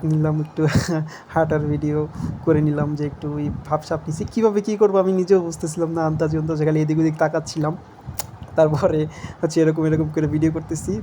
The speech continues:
তারপর হচ্ছে ভিডিও শেষ। তা আমরা হচ্ছে আবার নি-, চলে যাচ্ছি নিচে। তো এখন আমরা, আহ,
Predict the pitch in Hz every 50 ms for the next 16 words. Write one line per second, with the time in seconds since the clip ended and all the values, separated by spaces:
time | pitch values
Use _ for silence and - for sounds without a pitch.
0 | - 165 151 147 147 151 147 143 - 151 143 139 127 151 151 - - 208 240 -
1 | - - - - - - - - 175 160 156 156 156 156 151 156 156 - 160 151
2 | 151 151 147 151 156 160 151 147 147 143 - 160 156 156 156 151 151 156 - -
3 | 175 165 160 156 156 - 170 185 240 - - - - - 151 151 147 - 160 156
4 | 156 151 151 147 147 147 - - 147 147 143 143 147 143 143 143 151 - - -
5 | - - - - 151 143 139 135 143